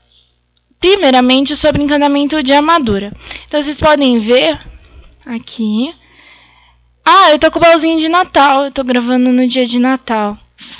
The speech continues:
Dei uma fugida da família, sabe? Bom, ó, por exemplo, a minha cabeça, ela tá com proteção quatro e pe-, no, é, peso pena quatro.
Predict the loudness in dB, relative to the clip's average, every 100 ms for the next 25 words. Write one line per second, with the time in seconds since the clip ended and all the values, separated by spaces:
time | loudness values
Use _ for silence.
0 | -20 _ _ -12 -4 -2 0 -2 -4 -6
1 | -4 -4 -4 -6 -4 -2 -2 -2 -6 -6
2 | -6 -8 -16 -20 -20 -20 -2 2 4 2
3 | 0 0 2 2 -2 -4 -8 _ -2 0
4 | 0 -2 -2 -2 2 2 2 -2 -4 0
5 | 2 0 0 2 2 0 -6 -20 -20 -20
6 | -20 -20 -4 0 2 2 2 0 2 0
7 | 2 0 2 2 4 4 0 -4 0 2
8 | 2 -2 -6 -4 -4 -2 -2 0 0 -2
9 | -2 -2 0 0 -2 -2 -4 -6 -18